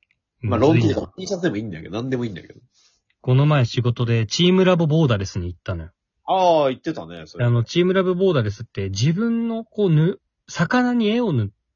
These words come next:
Speaker 2: とか色を塗って、
Speaker 1: うん。
Speaker 2: で、スタッフさんに渡すと、そのモニターに自分の描いた魚が泳いでくれるっていう。
Speaker 1: 泳ぐよね。うん、いいよね、あれ。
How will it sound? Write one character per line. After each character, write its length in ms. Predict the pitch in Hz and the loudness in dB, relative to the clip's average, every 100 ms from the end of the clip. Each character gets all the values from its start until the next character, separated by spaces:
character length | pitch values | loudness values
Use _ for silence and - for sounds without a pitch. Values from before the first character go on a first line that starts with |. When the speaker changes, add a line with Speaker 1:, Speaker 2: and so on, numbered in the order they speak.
| _ | _
Speaker 2:
と 80 | - | -6
か 40 | 113 | -2
色 260 | 117 180 | 2 2
を 40 | 156 | 2
塗 120 | 98 | 0
っ 40 | |
て、 480 | 95 _ 107 95 85 - _ _ _ | -6 _ -8 -6 -8 -16 _ _ _
Speaker 1:
う 40 | 123 | -18
ん。 280 | 104 82 80 _ 143 | -16 -18 -20 _ -4
Speaker 2:
で、 260 | 139 139 156 _ | -2 -2 -4 _
ス 160 | - | -4
タ 80 | 170 | -2
ッ 20 | |
フ 60 | 160 | -2
さ 80 | 170 | 0
ん 60 | |
に 60 | 156 | 0
渡 280 | 139 151 139 | 0 0 -4
す 100 | - | -4
と、 300 | 160 127 98 | -2 -2 -2
そ 120 | 123 | 0
の 80 | 120 | 2
モ 180 | 117 147 | 4 4
ニ 160 | 208 | 2
タ 160 | 220 214 | 0 -2
ー 40 | |
に 120 | 196 | 0
自 160 | 127 135 | 0 0
分 180 | 190 226 | 0 -2
の 100 | 208 | -2
描 160 | 214 | -4
い 20 | 202 | -4
た 80 | 123 | -4
魚 380 | 107 104 98 | -4 -4 -4
が 100 | 98 | -4
泳 300 | 95 107 165 | 0 2 4
い 20 | 131 | 2
で 100 | 101 | -2
く 100 | 92 | -4
れ 80 | |
る 80 | 90 | -6
っ 20 | |
て 80 | 90 | -8
い 140 | 113 117 | -6 -6
う。 60 | |
Speaker 1:
泳 20 | |
ぐ 100 | 92 85 | -6 -10
よ 160 | 73 | -12
ね。 200 | 101 175 214 | -12 -14 -10
う 380 | 101 92 85 | -10 -8 -10
ん、 40 | 95 | -10
い 100 | 90 | -10
い 40 | |
よ 100 | 78 | -12
ね、 100 | 104 | -12
あ 80 | 87 | -12
れ。 160 | 82 | -14